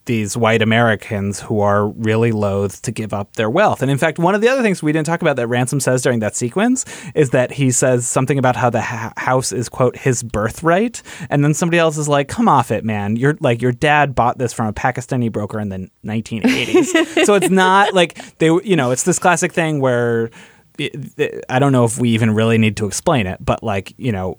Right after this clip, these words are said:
Speaker 1: white people come to think, like, "Oh no, this is my land," when they weren't the first people here. And so they, um, you know, get mad at whatever the next round of immigrants is. And then it ends up with the immigrant being in charge of the house.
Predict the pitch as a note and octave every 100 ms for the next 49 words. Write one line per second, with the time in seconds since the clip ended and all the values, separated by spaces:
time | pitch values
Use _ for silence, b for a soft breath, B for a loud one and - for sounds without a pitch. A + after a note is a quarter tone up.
0 | A#2 - A#2+ A2 A2 A#2 - A#2 G#2+ G2+
1 | G2+ F#2+ F#2+ D3 C#3+ C3 A#2 A2 - B2+
2 | A2+ A2 A2 G#2+ G2+ F#2+ F#2+ F#2+ F#2 G3+
3 | G#2+ A#2 A#2 A2+ A2+ - C3 A#2+ A2+ D#3
4 | F#3 A#2 G#2 G#2 G#2 A2 G2+ F#2+ G2 -
5 | A3 G2 F#3+ F#2+ - B B B - G2
6 | F#2 F2+ F2+ - A2 F#2+ F#2+ - A2+ F#2+
7 | F#2+ - A2+ G2+ G2 G2 F#2+ - A2 F#2+
8 | F#2+ F#2+ - - A#2 G2 - - C3+ -
9 | - B1+ C2+ - G2+ F#2+ F#2+ F#2 - G#2
10 | A2 - - - - - A#2 G#2+ F#2+ E2
11 | - - - - - - - - - -
12 | A2 - -